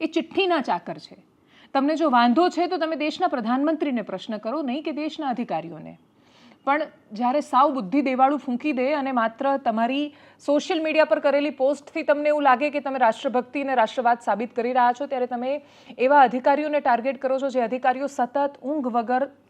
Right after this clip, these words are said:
એક એક ક્ષણે આ દેશ માટે સંવાદ કરી રહ્યા છે બીજા દેશના અધિકારીઓ સાથે.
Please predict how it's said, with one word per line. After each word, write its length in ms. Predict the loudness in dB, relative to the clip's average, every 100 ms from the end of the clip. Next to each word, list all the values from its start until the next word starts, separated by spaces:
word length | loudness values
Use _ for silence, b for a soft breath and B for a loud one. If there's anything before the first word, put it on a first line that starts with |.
| _ _ -8
એક 180 | -6 -6
એક 160 | -8 -12 -20 -14
ક્ષણે 460 | -4 0 0 0 -4 b b b b -2
આ 100 | 0
દેશ 320 | 2 -2 -2
માટે 220 | -2 -2
સંવાદ 420 | -4 -4 0 0 -2
કરી 160 | -8 -6
રહ્યા 180 | -6
છે 120 | -4 -6
બીજા 220 | -6 -6
દેશના 340 | -6 -10 -10
અધિકારીઓ 440 | -12 -8 -8 -8 -12
સાથે. 420 | -16 -18 -20